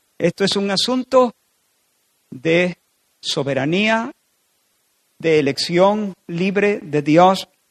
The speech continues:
de misericordia gratuita que Dios dispensa a quien quiere. Amé a Jacob. ¿Por qué? Yo consulté una Biblia de estudio que me regalaron hace un tiempo, y en este punto el comentarista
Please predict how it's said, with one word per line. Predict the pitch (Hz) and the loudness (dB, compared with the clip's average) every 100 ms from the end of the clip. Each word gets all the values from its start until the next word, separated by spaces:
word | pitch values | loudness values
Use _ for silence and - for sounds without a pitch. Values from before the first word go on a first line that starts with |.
| _ - | _ -8
de | 156 | -4
misericordia | 165 160 - 151 147 - 208 214 220 196 | 0 0 -2 -4 -6 0 0 2 -2 0
gratuita | 156 139 160 190 196 190 | -2 -4 -2 -4 -4 -6
que | 151 | -4
Dios | 151 202 | -2 -2
dispensa | 220 175 190 175 165 160 160 _ _ | -4 -6 -4 -2 0 -2 -2 _ _
a | 143 147 | -8 -4
quien | 151 139 | -2 -2
quiere. | - 135 113 - - | 0 -2 -2 -4 4
Amé | 180 175 185 269 311 - | 6 6 4 2 0 -2
a | 202 | -2
Jacob. | 160 170 - 170 | 2 2 4 2
¿Por | - 214 | 6 4
qué? | 254 285 135 110 _ _ _ _ | 8 8 6 -2 _ _ _ _
Yo | 185 | -4
consulté | 247 220 220 202 | 0 0 0 2
una | 208 190 | 2 2
Biblia | 202 190 | 4 4
de | 170 | 4
estudio | 156 196 160 156 - _ | 2 0 2 2 -2 _
que | 151 | -8
me | 143 | -2
regalaron | 147 143 160 165 165 | 0 2 4 4 2
hace | 151 156 | -2 -4
un | 147 | -2
tiempo, | 156 156 170 - _ _ _ _ - | -2 -2 -6 -12 _ _ _ _ -8
y | 135 165 | 2 4
en | |
este | 202 233 | 6 4
punto | 220 233 202 | 2 2 2
el | 165 | 2
comentarista | 175 170 170 185 208 196 | 2 2 2 2 2 0